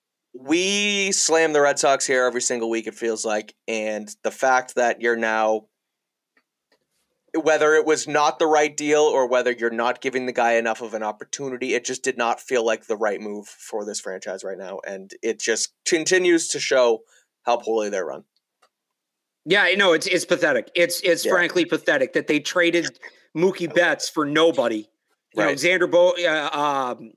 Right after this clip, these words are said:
Speaker 2: um, Alex Verdugo's replacement level
Speaker 1: Verdugo.
Speaker 2: outfielder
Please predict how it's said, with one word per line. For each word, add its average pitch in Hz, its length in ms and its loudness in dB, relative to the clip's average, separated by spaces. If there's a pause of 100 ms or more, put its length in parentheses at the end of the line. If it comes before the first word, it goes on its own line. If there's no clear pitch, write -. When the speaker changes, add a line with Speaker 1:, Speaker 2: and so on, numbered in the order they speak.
(160)
Speaker 2:
um, 123 380 -6
Alex 180 260 0
Verdugo's 170 460 0
replacement 165 520 -4
level 151 200 -2
Speaker 1:
Verdugo. 147 160 0
Speaker 2:
outfielder 151 520 0